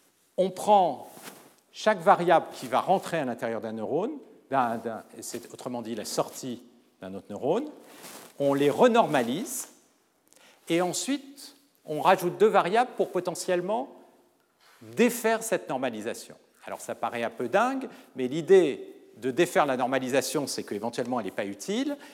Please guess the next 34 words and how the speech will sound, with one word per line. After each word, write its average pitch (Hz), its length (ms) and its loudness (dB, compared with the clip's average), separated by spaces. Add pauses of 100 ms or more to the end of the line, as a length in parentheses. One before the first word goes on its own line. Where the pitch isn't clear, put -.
(140)
mais 170 100 -2
surtout 226 460 0
le 156 100 2
fait 165 240 0
que - 80 -4
vous 120 240 -6
ayez 123 400 -2
fait 220 220 -2
la 151 260 2 (100)
normalisation 143 800 -2
au 117 60 -8
départ, 190 360 -2
c'est - 180 -4
que 135 260 -2 (340)
après 196 480 2
la, 147 280 0
l'avoir 131 340 0
fait, 214 400 -2 (280)
votre 151 260 -4
Hessien 180 340 -2
va 170 120 0
être 117 120 -8
bien 208 160 2
conditionné, 160 640 -6
donc 180 220 -8
la 135 80 -4
descente 135 280 -8
de 156 80 -6
gradient 139 320 -4
va 196 120 -4
pouvoir 151 380 -4
bien 156 220 0
se 202 100 -6
comporter. - 540 -10